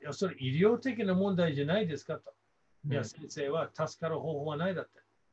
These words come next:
Speaker 1: いろんな先生に話して。その人は、すべての、一般的に言うと、いいことやった。
Speaker 2: うん。
Speaker 1: いいうちに生まれた。いい大学に行って。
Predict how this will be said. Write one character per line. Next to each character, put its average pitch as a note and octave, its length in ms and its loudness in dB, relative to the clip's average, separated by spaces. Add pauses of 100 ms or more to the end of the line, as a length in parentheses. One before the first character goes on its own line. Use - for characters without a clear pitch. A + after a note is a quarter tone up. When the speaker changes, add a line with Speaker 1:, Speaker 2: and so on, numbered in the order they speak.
(140)
Speaker 1:
い D3 60 0
ろ D#3+ 140 4
ん F#3 60 4
な F3 80 2
先 F3 200 0
生 D3 100 -6
に C#3 40 -2
話 C#3 200 -6
し B2 80 -16
て。 - 60 -20 (1700)
そ - 280 4
の C#4+ 120 4
人 B3 340 4
は、 A3+ 520 6 (300)
す - 260 -4
べ E4+ 200 4
て B3+ 120 2
の、 D#3 340 4 (1000)
一 G3+ 220 -2
般 A3+ 180 4
的 A3 140 2
に G#3 100 4
言 G3+ 100 2
う - 40 -2
と、 - 340 2
い B3+ 220 6
い F3+ 40 0
こ E3 180 -2
と C#3+ 120 2
や B2 140 0
っ - 100 -14
た。 - 160 -10 (360)
Speaker 2:
う C3 60 0
ん。 A2 220 -6 (1600)
Speaker 1:
い C4 300 6
い F#3 40 0
う F3 140 4
ち E3+ 160 0
に E3+ 120 2
生 D#3 100 -4
ま D3+ 160 0
れ C#3 100 0
た。 A#2 260 -8 (1600)
い B3 260 4
い F#3 40 2
大 D#3+ 200 8
学 C#3 260 0
に C3 80 -2
行 B2 100 -4
っ - 20 -20
て。 - 240 -12